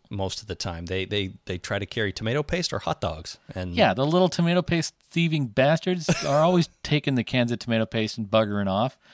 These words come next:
Speaker 2: and then looking for hot dogs. That's what they do.
Speaker 1: <laughs> That's what they do. Anyways, yeah, I think it's, I think that's, uh, very good. Thank you,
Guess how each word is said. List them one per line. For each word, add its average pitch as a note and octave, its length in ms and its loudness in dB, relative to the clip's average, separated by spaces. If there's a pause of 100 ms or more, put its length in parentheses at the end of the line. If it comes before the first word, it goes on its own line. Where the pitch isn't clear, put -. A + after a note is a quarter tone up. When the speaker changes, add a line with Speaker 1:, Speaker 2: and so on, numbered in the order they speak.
(260)
Speaker 2:
and A2 160 -2
then A#2 160 0
looking B2 240 -2
for A#2+ 120 -4
hot D3+ 200 0
dogs. - 320 -6
That's - 180 -14
what F3 120 -4
they F#3+ 80 -2
do. B3+ 240 -2
Speaker 1:
<laughs> - 40 -14 (140)
That's F3+ 240 -4
what - 280 -8
they - 160 -6
do. C3+ 320 -4 (440)
Anyways, G2+ 540 -2
yeah, G#2+ 220 2
I G#2 80 0
think C3 260 -4
it's, - 280 -6
I G2 120 -2
think G#2 180 -4
that's, - 300 -4
uh, F#2+ 220 -2
very G2 240 -2
good. F#2+ 180 -4
Thank A#2+ 260 -2
you, G#2+ 240 -2